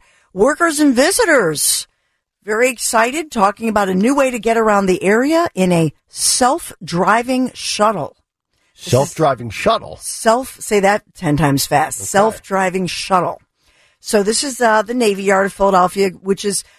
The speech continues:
Speaker 1: going through some dramatic, you know, changes over a thousand acres there.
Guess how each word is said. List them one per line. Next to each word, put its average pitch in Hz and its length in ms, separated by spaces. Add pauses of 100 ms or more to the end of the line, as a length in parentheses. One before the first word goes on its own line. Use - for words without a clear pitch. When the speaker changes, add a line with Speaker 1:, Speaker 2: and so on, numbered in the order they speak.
(100)
Speaker 1:
going 294 300
through 214 260
some 175 420 (120)
dramatic, 175 760
you 175 100
know, 160 120
changes 170 560
over 156 200
a 151 40
thousand 165 420
acres 190 420
there. 175 340